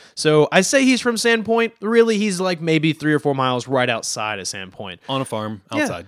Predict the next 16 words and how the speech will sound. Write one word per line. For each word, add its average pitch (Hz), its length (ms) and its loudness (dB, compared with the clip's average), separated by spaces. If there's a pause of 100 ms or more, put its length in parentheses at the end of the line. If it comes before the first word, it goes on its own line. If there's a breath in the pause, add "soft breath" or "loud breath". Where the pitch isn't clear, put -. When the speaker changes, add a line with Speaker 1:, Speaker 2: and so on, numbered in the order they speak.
Speaker 1:
I 113 60 -12
mean, 135 160 -4
he 170 100 2
is 180 140 0
a - 40 -2
tiefling 185 380 -4
after 110 300 -6
all. 101 200 -6
Tieflings 208 420 -10
aren't 233 180 -6
the 226 60 -12
most 247 260 -6
accepted 170 760 -2
of 139 500 0 (540)
this 113 220 -12
world. 160 340 -10